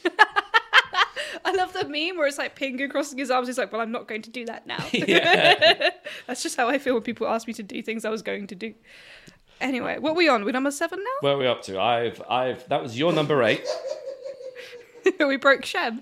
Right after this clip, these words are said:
Speaker 2: This is gonna, this is gonna start to sound like, uh, like we're expediting at a restaurant. So that was, that was, uh, that was my number eight. It was your,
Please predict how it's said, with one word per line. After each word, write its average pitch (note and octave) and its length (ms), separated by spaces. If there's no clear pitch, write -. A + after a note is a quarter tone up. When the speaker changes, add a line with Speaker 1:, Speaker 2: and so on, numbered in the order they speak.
Speaker 2:
This C3 140
is A#2+ 60
gonna, A#2+ 160
this A#2+ 120
is - 60
gonna B2 140
start - 300
to - 80
sound B2 300
like, A2+ 240
uh, G#2 260
like G#2 140
we're G#2+ 140
expediting A2 600
at A2+ 100
a A2+ 40
restaurant. A#2+ 460
So B2+ 100
that A#2+ 60
was, C#4 80
that D3+ 120
was, - 100
uh, D#3+ 260
that - 120
was C3+ 120
my F3+ 180
number F#3 280
eight. C3 300
It C#3 60
was B2 160
your, C#3+ 80